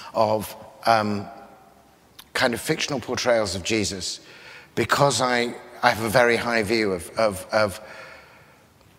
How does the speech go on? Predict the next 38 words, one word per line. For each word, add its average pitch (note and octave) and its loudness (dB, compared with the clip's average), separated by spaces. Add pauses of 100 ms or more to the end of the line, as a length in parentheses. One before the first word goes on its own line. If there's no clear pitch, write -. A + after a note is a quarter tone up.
(100)
if B2 0
you C#3+ 2
like, B2+ 6
the B2+ -2
discretion B2+ 2
of G#2+ 0
the G2+ 2
Holy G#2 0
Scriptures. - -10 (540)
You B2 0
know, A2+ 4
Saint D3+ 2
John D3+ 4
says A#2 2
that B2 -4
if C3 -2
everything D3+ 2
that A#2 2 (440)
Jesus A#2 0
had A#2+ -6
said A#2 2
and G#2+ -2
did G#2 -2
was A2 -2
written A2+ -2
down, G#2+ 2
there G#2+ -2
wouldn't, A2 -4
the A#2 -2
world A#2 2
wouldn't A2+ -4
be A2+ -2
big G#2 -4
enough G#2+ -4
for A2+ -4
all G#2+ -2
the G#2 0
books. G2+ -2